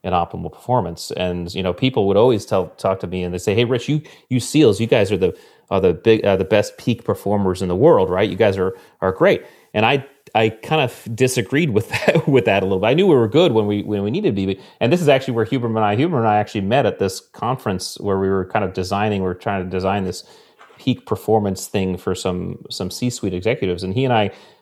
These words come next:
first gelled on this concept of not agreeing with peak performance. <laughs>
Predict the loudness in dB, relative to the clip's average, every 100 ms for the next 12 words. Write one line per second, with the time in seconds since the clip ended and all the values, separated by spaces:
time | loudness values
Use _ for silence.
0 | _ 0 2 2 0 2 4 4 2 0
1 | -2 -4 -4 -4 -2 -2 -4 -2 0 0
2 | 0 -2 0 0 -2 -8 -6 -4 -2 -2
3 | -2 -2 -2 -6 -6 -2 2 2 2 -6
4 | -8 -6 -4